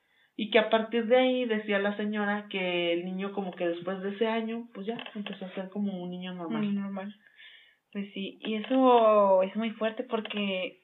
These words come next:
Speaker 2: pues, era un niño chiquito, ¿no?
Speaker 1: Sí, era, pues, tenía cinco años cuando lo llevaron a ver su propia tumba,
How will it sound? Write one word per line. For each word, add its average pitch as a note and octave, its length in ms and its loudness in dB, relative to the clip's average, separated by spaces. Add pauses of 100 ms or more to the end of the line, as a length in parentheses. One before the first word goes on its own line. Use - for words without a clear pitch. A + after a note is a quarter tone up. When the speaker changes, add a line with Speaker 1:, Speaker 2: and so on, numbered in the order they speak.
(200)
Speaker 2:
pues, A3 240 0 (320)
era A3+ 220 2
un B3 100 2
niño A#3 280 0
chiquito, A3+ 320 -4
¿no? F#3 280 -6 (480)
Speaker 1:
Sí, A#3 320 0
era, G#3 300 0 (100)
pues, G3 160 -6 (240)
tenía F#3+ 340 -6
cinco G#3 280 -2
años G3+ 240 -4
cuando F#3+ 220 -4
lo F3 60 -4
llevaron F3 380 -6
a F3 80 -8
ver E3+ 160 -6
su F3+ 120 -12
propia E3+ 300 -10
tumba, F#3 300 -12